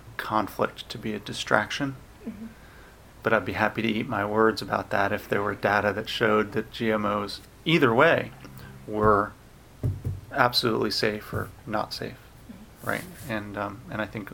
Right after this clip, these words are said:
Speaker 1: you know, only time will tell.
Speaker 2: Mm-hmm. Why do you suppose that fear of G M Os, and it really is a fear, has developed in the first place?
Speaker 1: I think it's actually f-, pretty easy to fearmonger,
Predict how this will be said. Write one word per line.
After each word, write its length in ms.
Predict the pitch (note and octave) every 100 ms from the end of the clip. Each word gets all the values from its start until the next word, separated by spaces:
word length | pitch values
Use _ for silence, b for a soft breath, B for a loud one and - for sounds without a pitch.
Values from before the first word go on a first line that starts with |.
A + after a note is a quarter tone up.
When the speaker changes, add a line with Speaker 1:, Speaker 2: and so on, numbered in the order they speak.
| -
Speaker 1:
you 80 | G#2
know, 120 | F#2+ - -
only 220 | A2+ G#2
time 240 | - G#2
will 80 | G#2
tell. 240 | - A2+ A2+ - - - -
Speaker 2:
Mm-hmm. 680 | - G#3 - - - - G#3
Why 180 | G3 F#3+
do 80 | G#3
you 80 | G#3
suppose 420 | G#3 G3+ F#3+ F#3
that 160 | F#3 - -
fear 380 | F#3 F#3+ G3 -
of 120 | -
G 140 | - F#3+
M 140 | F#3
Os, 240 | F#3+ -
and 100 | -
it 60 | G3
really 220 | F3+ F3+
is 120 | F#3
a 40 | -
fear, 440 | - - G3 A3 - B B B B -
has 220 | - F3
developed 380 | - F3 F3 -
in 60 | -
the 80 |
first 240 | - G#3 -
place? 340 | - - - - - - - - - - B B -
Speaker 1:
I 40 | B2
think 180 | F3
it's 120 | E3 C#3
actually 260 | B2+ -
f-, 360 | - - - - -
pretty 260 | C3+ B2+ -
easy 380 | A#2 A2+ A#2 A2+
to 460 | A2+ - A#2 A2+ A2 - - - - -
fearmonger, 1300 | - - - B2 A#2 A2+ A2 G#2+ G#2+ G#2+ A2 A2 A2+